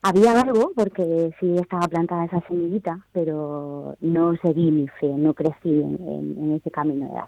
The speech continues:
fe. Mi encuentro con el Señor aparece mucho más tarde en mi vida, eh, donde Él entra de una manera más fuerte y rompe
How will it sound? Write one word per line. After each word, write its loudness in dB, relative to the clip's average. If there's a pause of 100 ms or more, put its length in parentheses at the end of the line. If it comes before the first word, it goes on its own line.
fe. -12 (760)
Mi 6
encuentro 8
con 8
el 6
Señor 4
aparece 0 (600)
mucho 2
más 0
tarde -2
en 2
mi 4
vida, -2 (1080)
eh, -2 (540)
donde 6
Él 0
entra 2
de 0
una 2
manera 0 (120)
más -2 (120)
fuerte 0
y 0
rompe -2